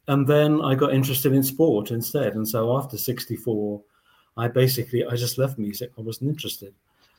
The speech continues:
Um, as kids are, you know, prone to do, you just follow a new obsession. And then nineteen seventy, almost by chance, I got back into music. My older cousin took me to see a double bill of the movies Yellow Submarine and Let It Be.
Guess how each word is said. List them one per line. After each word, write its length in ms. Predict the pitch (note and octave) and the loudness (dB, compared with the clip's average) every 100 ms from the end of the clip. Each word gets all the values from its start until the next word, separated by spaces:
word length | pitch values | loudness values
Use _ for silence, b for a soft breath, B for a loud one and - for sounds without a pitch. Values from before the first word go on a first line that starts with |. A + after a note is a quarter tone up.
| _ _ | _ _
Um, 400 | G#2+ G#2 G#2 A2 | -6 -4 -4 -4
as 180 | A#2+ A2+ | -2 -2
kids 360 | - C3+ - B2 | 4 4 4 2
are, 180 | G#2+ C#3 | 2 0
you 100 | A#2+ | -2
know, 220 | G2+ C3 - | -4 -8 -2
prone 280 | A#2+ G#2 G2+ | -2 -2 -6
to 120 | A#2+ | -4
do, 120 | A2 | -2
you 200 | G#2 C3 | -2 -2
just 200 | A2 - | -4 -2
follow 320 | B2+ A2 A2 | 0 2 2
a 40 | A2 | 0
new 240 | A2+ A2+ | 2 2
obsession. 600 | A2+ - B2 - G2+ - B B B - | 0 0 0 0 -6 -8 B B B 4
And 80 | C#3 | 6
then 120 | D3 | 8
nineteen 380 | D#3 D#3+ D#3+ D3+ | 6 6 4 4
seventy, 440 | - D#3 C#3 A#2 | 4 4 2 2
almost 360 | B2 C#3 B2 - | 2 2 0 0
by 140 | B2 | -2
chance, 580 | A#2 - C3+ B2 F#2+ - | -2 -4 -2 -4 -8 -8
I 100 | A2 | -6
got 220 | G#2+ - | -6 -8
back 160 | G#2+ G#2 | -10 -18
into 240 | G#2 G2+ G#2 | -16 -12 -8
music. 440 | G#2 G2+ - G2 _ B B B B | -6 -8 -10 -18 _ B B B B
My 240 | B2 A#2+ C3+ | 0 2 4
older 260 | C#3+ B2+ | 4 4
cousin 460 | B2 C#3+ C#3 A#2+ A2+ | 2 2 2 0 -2
took 240 | - D#3+ B2+ | 0 0 0
me 120 | A#2 | -4
to 120 | A#2 | -4
see 220 | - B2+ | -2 0
a 60 | A2 | 0
double 300 | B2 A#2 A#2 | -2 0 -2
bill 480 | B2+ B2 G#2+ G2+ - | 2 2 2 -2 -4
of 420 | A2 G2+ G2+ - _ _ _ _ _ - | -4 -4 -8 -20 _ _ _ _ _ -4
the 160 | A2+ | -2
movies 640 | A2 B2 A#2+ A#2 G#2+ - | 2 2 2 0 0 -2
Yellow 180 | B2 A#2 | 0 0
Submarine 720 | A#2 B2+ A#2 G#2+ A2 A2 A#2+ | 0 0 0 -2 0 0 -2
and 160 | B2+ G#2+ | -2 -2
Let 160 | G#2 B2+ | -2 -2
It 100 | C3+ | 0
Be. 360 | F3 D3 F#2 | 2 2 -2